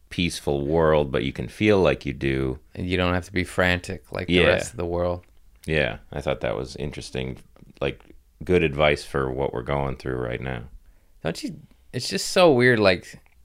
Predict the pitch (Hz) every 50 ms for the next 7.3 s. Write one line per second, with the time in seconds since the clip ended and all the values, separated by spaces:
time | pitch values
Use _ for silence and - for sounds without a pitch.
0 | - - _ _ _ _ _ _ - - - _ - _ 101 101 98 92 98 110
1 | 110 113 117 - - 107 92 95 95 95 98 98 92 85 - - - 92 85 82
2 | 82 - - 85 85 85 85 - - - 95 - - - 92 80 - - - -
3 | - - - - - 92 92 90 87 85 82 82 82 80 80 78 82 82 82 80
4 | 82 80 - - 87 85 85 85 80 80 80 80 - - - - - 87 87 87
5 | 87 82 - - 90 - - 87 90 82 - - 98 95 92 - - - _ -
6 | - - - - - - _ - - - _ 104 104 101 98 95 95 95 95 98
7 | 95 90 90 90 87 85